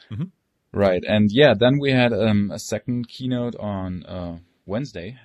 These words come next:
Speaker 2: Uh, was it the community keynote, which was really, really fun. So they had, uh, this year, um, a gaming theme.
Speaker 1: Mm-hmm.
Speaker 2: Um, so basically went through, uh, computer games and, and how they evolved from the eighties, nineties, two thousands, and,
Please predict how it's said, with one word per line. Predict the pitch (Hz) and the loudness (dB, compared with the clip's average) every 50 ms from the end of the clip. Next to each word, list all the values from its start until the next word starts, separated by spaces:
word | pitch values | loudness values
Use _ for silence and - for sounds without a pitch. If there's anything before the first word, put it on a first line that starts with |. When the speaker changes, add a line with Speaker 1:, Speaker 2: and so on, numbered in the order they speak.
| _ - | _ -14
Speaker 2:
Uh, | 107 104 104 | -12 -12 -10
was | 101 104 104 110 | -10 -10 -10 -10
it | 104 | -10
the | 101 107 | -10 -10
community | - - 107 110 110 98 87 80 | -8 -6 -4 -4 -4 -4 -6 -8
keynote, | 78 - - 87 80 78 76 - _ _ _ _ _ _ - | -12 -14 -12 -12 -12 -12 -16 -20 _ _ _ _ _ _ -10
which | - 107 98 | -8 -6 -6
was | 104 98 95 95 | -6 -6 -6 -4
really, | 98 107 110 104 | -4 -2 -2 0
really | 98 92 92 87 | 0 -2 -2 -6
fun. | 80 - - 95 87 82 | -6 -6 -6 -6 -6 -6
So | - - 92 87 | -8 -8 -8 -6
they | 87 87 85 87 | -4 -4 -4 -4
had, | 92 90 90 - - - - | -2 -4 -4 -4 -6 -10 -8
uh, | 92 90 87 87 85 85 85 | -6 -4 -4 -4 -4 -6 -6
this | 80 82 98 95 - - | -6 -8 -8 -8 -8 -6
year, | 101 98 95 95 92 - _ _ _ _ _ _ _ | -6 -4 -4 -4 -6 -8 _ _ _ _ _ _ _
um, | - 92 90 87 82 - | -12 -10 -8 -8 -8 -8
a | 87 | -8
gaming | 98 - 104 104 113 117 113 117 123 123 | -6 -2 -2 0 0 0 -2 -4 -4 -8
theme. | - _ - 123 127 139 170 190 202 196 _ _ _ - | -12 _ -10 -10 -8 -8 -10 -12 -14 -16 _ _ _ -14
Speaker 1:
Mm-hmm. | 113 107 120 170 - _ _ - - | -10 -8 -8 -10 -10 _ _ -12 -10
Speaker 2:
Um, | 98 98 95 98 98 | -8 -6 -6 -6 -6
so | 98 - 107 98 | -6 -6 -8 -6
basically | 92 101 104 101 - 98 - 101 98 | -4 -6 -6 -6 -8 -12 -10 -8 -8
went | 92 98 98 101 101 101 | -6 -4 -4 -4 -6 -8
through, | - - 101 98 98 98 98 95 | -8 -8 -6 -4 -4 -4 -4 -6
uh, | - 90 98 95 92 | -6 -6 -6 -6 -8
computer | - 98 95 - 113 113 110 101 | -8 -10 -8 -6 -6 -4 -4 -4
games | 90 104 98 101 104 107 107 - | -4 -4 -4 -4 -2 -4 -4 -6
and, | 73 92 95 95 - | -8 -10 -10 -10 -10
and | - 95 92 | -10 -10 -10
how | - - 101 101 | -8 -8 -8 -6
they | 98 101 | -6 -6
evolved | 98 90 98 85 92 90 92 98 95 - | -6 -6 -6 -6 -4 -4 -4 -4 -4 -6
from | - - 98 90 90 | -10 -12 -10 -8 -8
the | 90 90 - | -8 -8 -8
eighties, | 98 107 101 98 95 95 98 95 87 90 | -6 -6 -6 -6 -8 -8 -8 -10 -10 -10
nineties, | 92 90 92 92 92 90 90 90 92 90 - | -8 -8 -8 -8 -8 -8 -10 -10 -12 -12 -14
two | - - 95 | -12 -14 -12
thousands, | 90 - 90 90 90 90 90 92 92 92 92 90 90 | -10 -8 -6 -6 -6 -6 -6 -8 -8 -8 -10 -10 -12
and, | 82 82 80 | -14 -14 -16